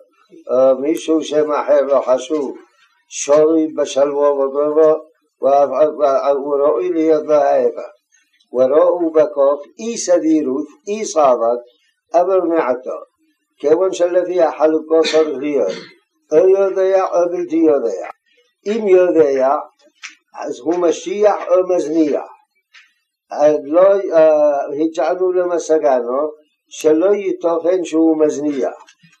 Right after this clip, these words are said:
אלא, אה, שהוא עושה עוול שאיננו שופט סבק. יותר קל לנו מלהניח לו את העוול,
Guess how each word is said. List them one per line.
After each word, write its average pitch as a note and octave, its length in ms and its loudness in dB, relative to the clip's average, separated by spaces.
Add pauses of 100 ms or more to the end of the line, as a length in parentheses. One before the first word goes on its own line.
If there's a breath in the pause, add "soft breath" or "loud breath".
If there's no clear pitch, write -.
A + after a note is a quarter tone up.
(220)
אלא, F3 360 4 (760)
אה, D#3 260 2
שהוא D3+ 460 2
עושה D3+ 300 2
עוול F3 540 2
שאיננו D#3+ 560 -4
שופט D3+ 400 0
סבק. F3 480 2 (680)
יותר E3+ 420 2 (160)
קל F3+ 200 2 (100)
לנו F#3 540 2 (300)
מלהניח D#3+ 880 0
לו E3 340 2
את D#3 100 -4
העוול, F3+ 680 2